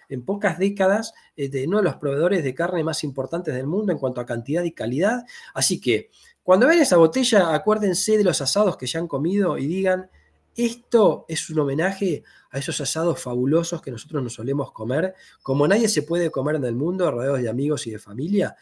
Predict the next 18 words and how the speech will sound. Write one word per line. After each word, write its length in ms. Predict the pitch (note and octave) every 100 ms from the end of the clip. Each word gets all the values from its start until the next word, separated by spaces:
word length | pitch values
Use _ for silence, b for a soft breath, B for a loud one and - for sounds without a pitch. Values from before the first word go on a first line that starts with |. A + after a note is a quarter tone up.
| B B
Bueno, 240 | C#3 C3+ E3+
esa 140 | F#3+
etiqueta 560 | G#3 G3 F3+ F#3+ G#3+ D3+ B _
es 220 | E3+ E3
un 120 | F3+ D3+
homenaje 580 | C3 C#3+ F3 - D3 B B
a 120 | B2
esos 300 | C3 C3+ A#2+
asados, 560 | A#2+ - G2 F2+ F2 - b b
no 160 | B2+ D3
lo 60 |
olviden. 400 | B2+ G#2+ F#2 F2 _ _ B B _
Bueno, 260 | C#4 E3
para 200 | D3+ D3+
terminar, 280 | D#3 D#3+ A3
como 160 | G#3+ D#3+
siempre, 600 | - G#3 F3+ G3 G#3 - _ _ - _ _ _ _ _ _
este, 600 | C3+ A#2+ G#2 A#2+ A#2+ A#2